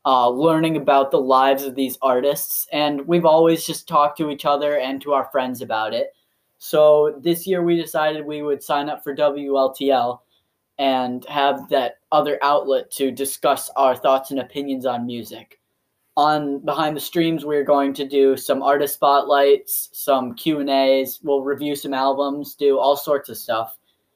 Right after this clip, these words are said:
And the main goal of it is to help, like, us provide our opinions and tastes about music to you guys and hopefully show you some songs that you will hopefully enjoy.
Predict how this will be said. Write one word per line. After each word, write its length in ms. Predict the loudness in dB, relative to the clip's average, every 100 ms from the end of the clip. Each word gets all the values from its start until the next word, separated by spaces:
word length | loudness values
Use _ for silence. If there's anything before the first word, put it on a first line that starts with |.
| _ -6
And 360 | -2 -2 -2
the 80 | -2
main 320 | 0 0 0
goal 300 | 2 4 4
of 100 | 2
it 240 | 0 0 0
is 360 | 2 2 0 -4
to 440 | 2 2 2 -4 -12 _ _ _ _ _
help, 220 | 2 4
like, 260 | 4 2 0 0
us 400 | 2 2 -4 -12 _ -12
provide 440 | -6 0 2 2 2
our 240 | 2 4
opinions 640 | 0 -2 -8 -6 -6 -6 -6
and 320 | -8 -8 -12 _ _
tastes 440 | -6 -4 -2 -4 -4
about 360 | 0 0 -2
music 500 | -4 -6 0 0 0 -4
to 160 | 0
you 280 | 0 -2 -2
guys 460 | 2 4 4 2 -2
and 160 | -6 -2
hopefully 380 | -2 0 -2
show 320 | -2 0 2 2
you 300 | 0 -4 -4
some 200 | -6 -4
songs 340 | -2 -2 -4
that 60 | -8
you 160 | -2
will 140 | 0 2
hopefully 380 | 0 -4 -8
enjoy. 400 | -8 -2 -2 -2